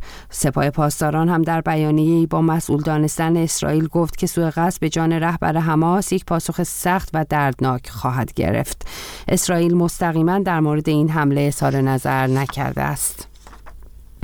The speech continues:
کشورهای عضو شورای امنیت سازمان ملل متحد خواستار افزایش تلاش‌های دیپلماتیک برای ممانعت از گسترش جنگ در خاورمیانه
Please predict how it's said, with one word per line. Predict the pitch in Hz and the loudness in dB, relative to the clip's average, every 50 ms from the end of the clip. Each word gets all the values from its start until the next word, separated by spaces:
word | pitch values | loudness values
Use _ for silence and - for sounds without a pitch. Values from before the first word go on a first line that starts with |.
| - - - - - - - - - - | -10 -10 -12 -14 -16 -16 -14 -10 -2 0
کشورهای | 202 202 - - 185 180 185 185 190 190 - | 2 2 2 2 2 2 2 4 2 2 2
عضو | - 180 190 170 165 190 | 2 0 0 0 0 -2
شورای | 190 - 185 170 165 175 180 190 | -2 0 0 0 0 0 0 0
امنیت | 185 185 175 175 170 170 165 170 175 180 - 196 | 2 2 2 4 2 2 2 2 0 0 0 -2
سازمان | 180 - 180 170 170 160 185 180 185 190 185 | 0 0 0 2 2 2 2 2 2 2 2
ملل | 180 170 170 175 180 185 190 | 2 2 2 2 2 2 2
متحد | 175 170 170 170 - 175 165 165 175 - | 2 2 2 0 0 0 0 0 0 0
خواستار | - 170 170 175 - - 175 175 175 | 0 0 0 0 0 0 0 0 0
افزایش | 175 175 175 180 - - - 165 165 180 - | 0 0 0 -2 -2 -2 -2 0 0 0 0
تلاش‌های | 196 185 - 180 165 165 165 175 - 202 180 180 180 | 0 0 0 0 2 2 2 2 2 2 2 2 2
دیپلماتیک | 160 175 - - 165 160 165 165 165 - 190 180 - | 2 0 0 2 2 2 2 2 2 0 -2 0 0
برای | - 165 160 165 170 180 | -2 0 0 2 2 4
ممانعت | 185 175 165 160 160 160 160 160 165 170 170 - | 4 4 4 2 2 2 2 2 2 0 0 0
از | 185 170 - | 0 -2 0
گسترش | - 170 175 - - 160 156 165 170 - | -2 -2 -2 0 -2 -2 -2 0 0 0
جنگ | 185 165 - 180 175 175 185 190 | -2 0 0 0 0 2 2 0
در | 165 170 160 | 0 0 -2
خاورمیانه | 170 - - 151 151 151 156 151 151 151 151 151 151 151 165 175 170 | -2 0 0 0 2 2 2 2 4 4 4 4 2 2 2 2 0